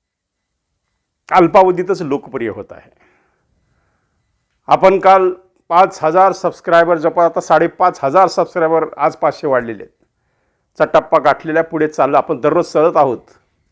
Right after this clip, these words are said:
आणि लवकरच आपण मोठा टप्पा गाठू. आणि हे सगळं तुमच्यामुळं, तुमच्या प्रेमामुळं, तुम्ही जेवढे मला व्ह्यूज देतायत, तुम्ही जेवढे लाईक देतायत,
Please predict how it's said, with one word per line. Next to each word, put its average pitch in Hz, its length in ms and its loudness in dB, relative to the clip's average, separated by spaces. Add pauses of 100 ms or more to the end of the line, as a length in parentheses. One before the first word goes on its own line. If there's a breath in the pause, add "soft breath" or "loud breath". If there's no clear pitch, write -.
(640)
आणि 139 400 0 (1300)
लवकरच 151 460 2
आपण 160 200 2
मोठा 143 300 0
टप्पा 131 320 -6
गाठू. 101 320 -8 (2000)
आणि 208 120 4
हे 202 60 4
सगळं 214 280 4 (120)
तुमच्यामुळं, 202 460 2
तुमच्या 185 320 -2
प्रेमामुळं, 185 640 0 (240)
तुम्ही 180 180 -2
जेवढे 175 300 -2
मला 170 200 0
व्ह्यूज 151 340 0
देतायत, 170 340 -2
तुम्ही 156 260 -6
जेवढे 151 260 -2
लाईक 147 260 0
देतायत, 156 340 -2